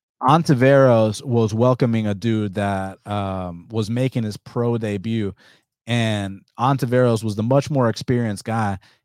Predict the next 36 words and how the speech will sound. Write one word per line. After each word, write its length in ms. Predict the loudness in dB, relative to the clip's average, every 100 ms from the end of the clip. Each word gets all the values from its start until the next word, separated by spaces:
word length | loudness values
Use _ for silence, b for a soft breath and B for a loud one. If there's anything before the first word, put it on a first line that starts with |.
| _
And 240 | -4 -2 0
the 80 | 0
way 300 | 2 2 2
that 200 | 0 0
this 200 | -4 -4
kid 340 | 0 2 2
handled 540 | 0 -2 0 2 2
Ontiveros 960 | 0 -2 -2 -2 -4 -2 0 2 2 -2 b b b b b _ _ _
makes 380 | -6 0 0 0
me 140 | -2 -2
truly 540 | -4 -2 0 2 0
question 800 | 0 0 2 0 -4 -4 -6 -10 -8
if 240 | -6 -4
he'll 360 | -2 0 -2 -6 -4
ever 380 | -2 0 -2 -2
win 280 | -2 -4
a 40 | -2
U 240 | -2 -2
F 100 | -2
C 180 | -4 -6
fight, 260 | -4 -4 -4
if 120 | -6
he 60 | -6
even 320 | -6 -4 -4
belongs. 480 | -4 -2 -2 -2 -8 B B -2
And 120 | -2
it 80 | 0
just 200 | 0 2
lasts 260 | 2 0
a 60 | -4
minute. 340 | -4 -6 -8
So 140 | -6 -4
I'm 120 | -2
gonna 140 | -2
screen 380 | -6 -8 -6 -6
share, 380 | -4 -2 -2